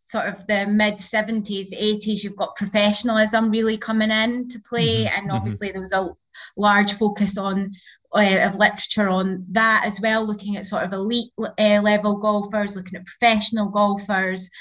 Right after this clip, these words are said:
Speaker 1: um, from an international perspective as well. Whereas my research specifically is interested in Scotland and club golf, amateur
Speaker 2: Mm-hmm.
Speaker 1: golf, and women's experiences, personal experiences,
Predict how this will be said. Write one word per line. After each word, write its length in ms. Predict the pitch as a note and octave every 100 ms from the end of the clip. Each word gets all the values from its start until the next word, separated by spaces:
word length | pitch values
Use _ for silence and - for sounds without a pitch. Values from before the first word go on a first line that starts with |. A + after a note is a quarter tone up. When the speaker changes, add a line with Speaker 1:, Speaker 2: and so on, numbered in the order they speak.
| - -
Speaker 1:
um, 260 | G3+ F#3+ F#3+
from 240 | F#3 G#3+
an 80 | G#3
international 840 | G#3+ A#3 A3 A3+ G#3+ A#3+ A#3 B3 G#3
perspective 720 | G#3 G3 - F#3 F3+ - F#3+
as 160 | F#3 F3+
well. 480 | G#3 G#3+ D3+ F3+ F3+ - - - _
Whereas 340 | G3+ G#3+ G#3 G#3+
my 440 | A3 A3+ B3+ B3+
research 480 | A#3+ A#3 - G#3+ -
specifically 1000 | - G#3+ G#3 A3+ G#3+ G#3 - - G3+ F#3+
is 120 | G3+
interested 600 | G3+ G3 G#3 F#3 G3+ G3
in 120 | F#3+
Scotland 800 | F#3 - A#3 - A3+ A3 A3 G#3 - _ _ -
and 400 | F#3+ F#3+ F3+ F3+
club 480 | - A3 G#3 F#3 -
golf, 420 | D#3 F3 F3 -
amateur 500 | - G3+ G#3 G#3 A3
Speaker 2:
Mm-hmm. 80 | F#3
Speaker 1:
golf, 380 | E3+ E3+ E3+ E3+
and 140 | - F#3+
women's 380 | G3 G3 F#3 F3+
experiences, 880 | F3+ - - G#3+ G#3 F#3+ F3+ F#3 F#3
personal 500 | A3 A3+ G#3+ A3 F3+
experiences, 960 | F3+ - G3 F3+ F3+ F3+ F3+ F3 E3+